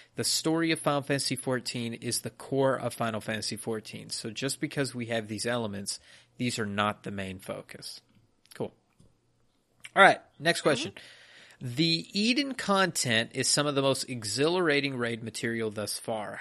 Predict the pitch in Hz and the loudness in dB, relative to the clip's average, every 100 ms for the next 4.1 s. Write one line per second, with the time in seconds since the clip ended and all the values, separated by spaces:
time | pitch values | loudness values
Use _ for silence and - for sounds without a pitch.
0 | - 156 180 220 220 226 208 - 151 139 | -4 4 4 2 -2 0 0 2 2 2
1 | - - - 123 - - 135 139 135 131 | 0 -6 -8 -6 -4 -2 0 0 0 -4
2 | 127 123 131 139 139 139 123 123 120 117 | 2 4 4 2 0 -2 0 2 0 -2
3 | - 117 113 - 120 117 - 110 101 104 | -2 0 0 -4 -6 -6 -4 -2 -2 -2
4 | - | -8